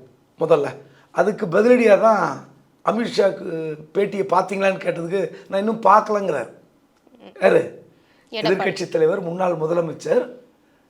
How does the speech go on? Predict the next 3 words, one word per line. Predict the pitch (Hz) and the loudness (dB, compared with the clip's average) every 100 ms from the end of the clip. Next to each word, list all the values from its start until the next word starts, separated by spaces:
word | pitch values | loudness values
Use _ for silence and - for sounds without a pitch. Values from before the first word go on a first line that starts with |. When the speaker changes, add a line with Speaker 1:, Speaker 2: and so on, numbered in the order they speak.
| _ _ _ _ _ _ _ - | _ _ _ _ _ _ _ -4
Speaker 1:
தமிழ்நாட்டினுடைய | 165 220 220 214 - 185 208 | -2 2 2 0 -2 -4 2
ஆகப்பெரிய | 180 170 226 233 - 208 220 | 4 6 6 4 2 2 2
கட்சி, | - 160 - 170 247 - | 2 -2 -2 -2 -2 -4